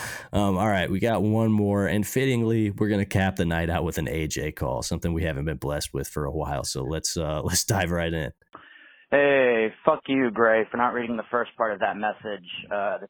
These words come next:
Speaker 2: text I sent in regards to, uh, my, uh, love story about my cousin and his stepmom. Fuck you for that one, big time. Fuck you again. And just for good measure, fuck you. Uh, secondly,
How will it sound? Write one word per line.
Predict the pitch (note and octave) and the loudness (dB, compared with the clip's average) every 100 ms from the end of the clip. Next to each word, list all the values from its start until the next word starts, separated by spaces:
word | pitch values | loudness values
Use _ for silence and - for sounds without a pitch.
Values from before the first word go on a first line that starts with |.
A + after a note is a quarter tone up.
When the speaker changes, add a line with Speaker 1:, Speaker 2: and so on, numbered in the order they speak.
| - | -6
Speaker 2:
text | G#2+ - | -6 -8
I | G2 - | -10 -8
sent | G#2+ G#2 - | -8 -8 -10
in | G2+ F#2+ | -12 -8
regards | G2 G2+ F#2+ - | -2 -2 -2 -6
to, | G#2+ G2+ | -8 -4
uh, | F#2 F#2+ F#2 _ _ _ _ _ | -4 -6 -10 _ _ _ _ _
my, | A2 G#2 | 2 4
uh, | G2 G2+ G2 - _ - | 4 2 0 -4 _ -2
love | A2 A2 - | 0 0 -4
story | - G#2+ G#2 | -4 -2 -2
about | G2+ G2+ | -4 -6
my | G2+ | -8
cousin | - G#2+ G#2 | -2 -2 -4
and | F#2+ | -14
his | F2+ - | -14 -4
stepmom. | A#2+ G#2 G2 G2+ A2 _ | -4 -2 -6 -6 -6 _
Fuck | C3 - | -2 -2
you | A2+ | -14
for | - | -8
that | G2+ F2 | -8 -6
one, | G#2 | -4
big | B2+ B2 | -4 -4
time. | G#2 G#2 B2 - | -6 -6 -6 -2
Fuck | F#3 | -2
you | - F3+ | 0 -2
again. | F3+ D#3 G#2+ - _ _ _ _ _ | 2 0 0 -10 _ _ _ _ _
And | C#3+ D3 D3+ C#3+ | -2 0 -2 -6
just | F3 | -8
for | - | -6
good | E3 F3 | -4 -2
measure, | F3 F3+ F#3 - _ _ _ - - | -2 -4 -6 -10 _ _ _ -20 -4
fuck | - C#3+ C#3+ C3+ A#2+ _ | 2 4 4 0 -4 _
you. | C3+ C#3 F#3 G3+ G#3 G3+ F#3 F3+ E3 C#3+ A#2+ - _ _ _ _ _ _ _ _ _ | -20 -14 -10 -8 -6 -6 -8 -10 -10 -12 -14 -16 _ _ _ _ _ _ _ _ _
Uh, | B2 A#2 A2+ - | -6 -6 -8 -10
secondly, | E3 B2+ G#2+ F#2+ F#2 F2+ F#2 | -12 -12 -18 -20 -20 -20 -20